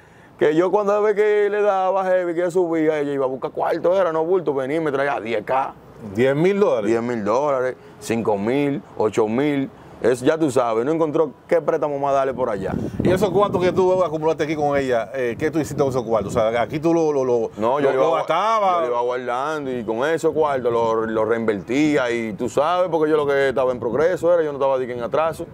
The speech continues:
Speaker 2: Ok.
Speaker 1: Yo lo que quería era echar para adelante.
Speaker 2: Cuando llega el momento de la visa, viajaste, llegaste a Estados Unidos, ¿cómo
Speaker 1: Ujú.
Speaker 2: fue el proceso, por ejemplo?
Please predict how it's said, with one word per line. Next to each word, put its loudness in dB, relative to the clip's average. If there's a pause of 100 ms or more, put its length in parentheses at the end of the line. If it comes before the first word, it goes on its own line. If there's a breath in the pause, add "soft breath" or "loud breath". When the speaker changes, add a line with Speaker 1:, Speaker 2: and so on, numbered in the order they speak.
(160)
Speaker 2:
Ok. 0 (200)
Speaker 1:
Yo 4
lo 2
que 0
quería 2
era 0
echar -2
para -2
adelante. -8 (260)
Speaker 2:
Cuando 2
llega 2
el 0
momento 0
de 0
la 2
visa, -4 (100)
viajaste, -2 (120)
llegaste 0
a -8
Estados 0
Unidos, -4
¿cómo 2
Speaker 1:
Ujú. -2
Speaker 2:
fue 4
el -2
proceso, -4
por 2
ejemplo? -4